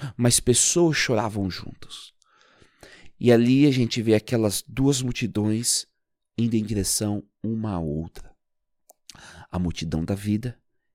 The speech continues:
e a multidão da morte. O túmulo que provavelmente aquele corpo seria sepultado era um túmulo que provavelmente havia um outro corpo lá, ou já havia o que a gente fala,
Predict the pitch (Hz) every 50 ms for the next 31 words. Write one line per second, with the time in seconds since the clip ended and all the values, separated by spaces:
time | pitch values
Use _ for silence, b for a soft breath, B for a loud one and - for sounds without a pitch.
0 | _ _ - - 98 92 87 92 90 - - - - 82 85 85 92 98 87 76
1 | 76 78 - - - - - _ _ _ _ B B B B B B B B B
2 | B B B - 123 123 - - _ 165 175 180 175 160 139 120 - - - -
3 | 113 117 113 113 101 101 110 110 110 107 104 - 107 92 92 - - 107 98 98
4 | 95 - - - 107 110 104 - - 98 - - 95 90 90 87 85 85 82 -
5 | - 82 - - - - - 104 110 120 113 95 95 82 - b b b b b
6 | b b b b b 104 110 113 113 113 - - 113 113 113 113 - - - 123
7 | 117 113 113 113 113 - 127 107 98 101 110 117 131 127 123 123 113 110 123 -
8 | - - - - 104 101 107 123 - - - 67 62 65 73 - - - _ -
9 | - 123 143 135 127 147 147 147 123 110 117 127 135 139 139 135 - 123 117 120
10 | 113 - 113 - - 107 110 110 113 113